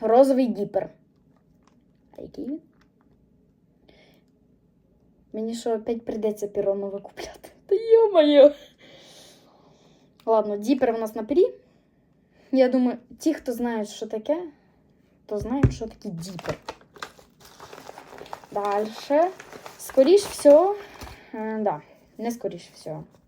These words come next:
Нам накидали купу стікерів в подарки. Це як завжди. У мене цих стікерів вже повна стопка. І, ну, тепер саме лайтовеньке. Пюра. Тут одна ще посилка з Худстріта. Я її просто запакував, тому що не встиг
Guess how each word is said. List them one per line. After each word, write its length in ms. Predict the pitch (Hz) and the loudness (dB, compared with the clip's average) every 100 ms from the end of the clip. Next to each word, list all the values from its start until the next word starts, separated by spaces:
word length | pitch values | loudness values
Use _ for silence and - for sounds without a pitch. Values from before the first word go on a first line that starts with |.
| - - _ | -20 -20 _
Нам 140 | 262 277 | -2 0
накидали 440 | 240 240 240 233 | 0 2 4 4
купу 320 | 226 294 254 | 2 0 0
стікерів 360 | 233 254 240 208 | -6 -4 -2 -2
в 80 | - | -6
подарки. 360 | 165 123 - _ _ _ _ _ - | -10 -10 -16 _ _ _ _ _ -10
Це 140 | 190 | -6
як 160 | 180 - | -6 -8
завжди. 240 | - 170 - - - - | -20 -20 -20 -20 -20 -14
У 40 | |
мене 100 | 226 | -12
цих 120 | 220 - | -10 -10
стікерів 380 | - 285 214 208 | -8 -6 -6 -8
вже 140 | 208 | -12
повна 300 | 202 233 247 | -12 -8 -8
стопка. 420 | 247 - - - - _ _ _ | -10 -14 -16 -20 -20 _ _ _
І, 200 | 508 427 | 4 6
ну, 160 | 349 359 | 4 4
тепер 340 | 311 277 277 - - | 4 4 0 -2 -16
саме 300 | - 247 247 | -2 0 4
лайтовеньке. 720 | 240 233 226 190 196 196 214 208 - _ _ - - - - - - | 2 2 0 -2 -4 -6 -8 -8 -20 _ _ -20 -20 -20 -20 -18 2
Пюра. 380 | 453 403 226 185 - - - - _ _ _ _ _ _ _ _ _ _ _ _ _ _ _ _ _ _ | 6 8 6 4 -6 -12 -12 -20 _ _ _ _ _ _ _ _ _ _ _ _ _ _ _ _ _ _
Тут 160 | 262 254 | -2 0
одна 280 | 254 247 233 | 0 -2 -6
ще 160 | 233 | -6
посилка 420 | 220 226 226 220 233 | -6 -8 -8 -8 -12
з 80 | |
Худстріта. 600 | - 262 - 349 403 226 214 - _ | -12 -12 -6 -6 -4 -6 -8 -20 _
Я 80 | - | -12
її 120 | 233 | -12
просто 300 | 214 220 220 | -12 -14 -14
запакував, 600 | 214 214 220 294 349 370 | -12 -12 -8 -4 -2 -2
тому 320 | 302 277 247 | -4 -4 -6
що 140 | 247 247 | -6 -10
не 100 | 226 | -12
встиг 260 | 220 214 | -12 -14